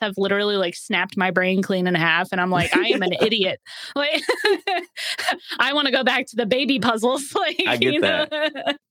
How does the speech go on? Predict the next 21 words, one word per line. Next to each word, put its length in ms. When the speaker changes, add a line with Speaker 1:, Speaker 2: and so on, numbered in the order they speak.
Speaker 2:
I 120
get 200
that 120
completely, 380
'cause 160
there 240
are, 60
there 240
are, 60
like, 220
a 80
lot 220
of 100
puzzle 240
games 360
for 320
me 220
personally, 500
'cause 180
I'm 120
like, 220